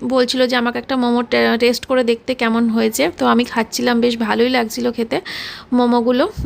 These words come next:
আর ওইদিকে দেখো ওরা এসেছে, বসে রয়েছে। তো চলো বন্ধুরা, মোমো খাই আর নতুন নতুন গান শুনি। এই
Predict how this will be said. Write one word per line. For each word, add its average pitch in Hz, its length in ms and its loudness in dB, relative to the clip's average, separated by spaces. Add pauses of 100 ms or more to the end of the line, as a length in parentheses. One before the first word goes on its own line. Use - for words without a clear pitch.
(260)
আর 233 160 2
ওইদিকে 247 320 -2
দেখো 254 160 -4
ওরা 254 140 0 (120)
এসেছে, 247 260 -2 (100)
বসে 226 280 0
রয়েছে। 240 300 0 (180)
তো 262 80 2 (120)
চলো 254 280 2
বন্ধুরা, 269 380 2
মোমো 247 300 2
খাই 277 240 0
আর 240 120 0
নতুন 240 260 -2
নতুন 247 180 -2 (100)
গান 220 120 0 (100)
শুনি। 254 220 -2 (540)
এই 311 60 0